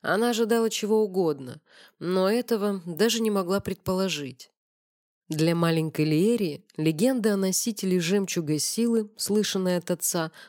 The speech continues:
была лишь сказкой, но довольно забавной. Только поэтому она вспомнилась спустя столько лет. Больше княжна никогда не слышала о нём. Согласно детским воспоминаниям,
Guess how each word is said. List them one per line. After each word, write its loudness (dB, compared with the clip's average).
была 2
лишь 0
сказкой, -6
но 0
довольно 2
забавной. 0
Только 2
поэтому 2
она -2
вспомнилась 0
спустя -2
столько -2
лет. -6
Больше 2
княжна 0
никогда -2
не -2
слышала -4
о -4
нём. -12
Согласно 0
детским -2
воспоминаниям, -2